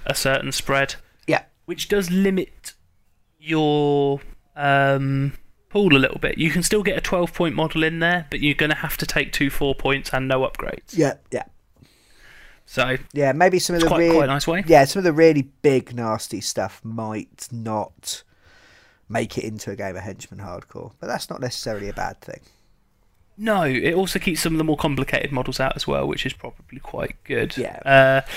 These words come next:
Speaker 1: you are allowed your upgrades as per usual. Um, they, that just follows the standard rules.
Speaker 2: Yeah, and you're not limited just to the one henchman that you, that is your leader. You could buy in another henchman or some enforcers to give upgrades as well.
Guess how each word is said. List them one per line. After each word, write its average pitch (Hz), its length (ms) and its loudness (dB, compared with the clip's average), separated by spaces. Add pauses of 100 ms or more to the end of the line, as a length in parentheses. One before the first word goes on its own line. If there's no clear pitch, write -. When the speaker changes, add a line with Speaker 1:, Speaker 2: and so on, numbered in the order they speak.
(300)
Speaker 1:
you 175 180 4
are 175 100 6
allowed 202 460 2
your 185 480 4
upgrades 151 580 2 (140)
as 143 160 0
per - 180 -2
usual. 170 520 4 (180)
Um, 131 560 4 (240)
they, 139 240 -2
that 139 280 -4
just - 120 -6
follows 135 320 -4
the - 80 -10
standard 147 340 -2
rules. 202 460 -4
Speaker 2:
Yeah, 170 160 4
and 170 100 0
you're 202 80 2
not 214 200 2
limited 180 520 -2
just - 360 0
to 139 80 -6
the 139 80 -2
one 127 240 0
henchman 120 840 -8
that 120 280 -4
you, 117 480 -4
that 127 160 -2
is - 140 -6
your 117 120 0
leader. 120 520 4
You 120 160 -2
could 143 320 -2
buy 127 180 6
in 127 240 4 (100)
another 127 300 0
henchman 123 640 -8
or 101 160 -12
some 120 180 -10
enforcers 113 600 -4
to - 100 -18
give 117 140 -8
upgrades 107 520 -6
as 92 140 -14
well. 90 260 -10